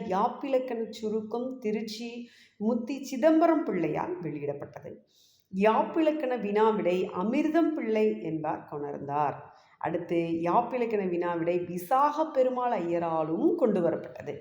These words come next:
அடுத்து, சுன்னாகம் ஆ குமாரசாமி புலவர் யாப்பருங்கல காரிகைக்கு ஒரு புத்துரை எழுதியிருக்கிறாரு.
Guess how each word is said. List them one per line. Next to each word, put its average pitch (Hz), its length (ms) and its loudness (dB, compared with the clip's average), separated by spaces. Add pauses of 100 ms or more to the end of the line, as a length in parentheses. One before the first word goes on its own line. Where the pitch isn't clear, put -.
(540)
அடுத்து, 165 640 2 (1000)
சுன்னாகம் 220 560 4
ஆ 220 300 2
குமாரசாமி 240 720 2
புலவர் 156 500 -4
யாப்பருங்கல 208 680 0
காரிகைக்கு 147 500 -6
ஒரு 302 200 -2
புத்துரை 185 440 -4
எழுதியிருக்கிறாரு. 147 920 -6